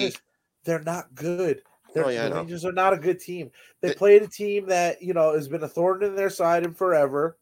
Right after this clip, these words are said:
Speaker 1: for forever, according to some. Then they, because they were
Speaker 2: <laughs>
Speaker 1: playing a playoff team and the Rangers are just not good, according to the hockey dumbass himself, Greg Wyshynski,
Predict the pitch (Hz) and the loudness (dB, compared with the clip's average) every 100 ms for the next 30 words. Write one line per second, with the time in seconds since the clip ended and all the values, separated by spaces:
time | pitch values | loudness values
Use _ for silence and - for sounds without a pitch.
0 | _ 147 139 175 147 123 127 151 _ _ | _ -10 -2 2 2 0 -4 -6 _ _
1 | _ _ _ 147 143 170 - 139 123 135 | _ _ _ -4 -4 -6 -4 -4 -4 -8
2 | - - - - - 135 156 190 185 185 | -18 -20 -20 -20 -18 -6 4 6 6 4
3 | 175 _ _ _ 143 175 175 175 - - | -2 _ _ _ 2 4 4 0 -4 -12
4 | - 170 175 185 202 - - - _ 190 | -16 -10 -6 2 2 6 2 2 _ 4
5 | 190 190 - 156 196 196 185 - 202 220 | 6 6 4 6 4 4 0 2 6 8
6 | 196 180 175 165 156 151 151 160 175 170 | 8 4 -2 -8 -8 -6 -4 -4 -4 -6
7 | 151 156 139 160 - 175 170 143 247 202 | -6 -8 -6 -10 -6 -4 -2 6 8 8
8 | 196 - - - 170 - 190 185 180 - | 6 -4 -14 -6 -6 0 2 2 -4 -10
9 | 190 175 - _ _ 165 147 202 - 175 | -8 -8 -10 _ _ -2 2 2 0 -2
10 | 160 202 208 196 180 175 - 262 254 196 | 4 4 6 2 0 -8 0 6 8 8
11 | 202 - _ _ _ - - 185 196 175 | 2 -12 _ _ _ -20 -4 2 2 0
12 | 175 262 262 - 160 185 | -4 -6 -8 -10 -8 -10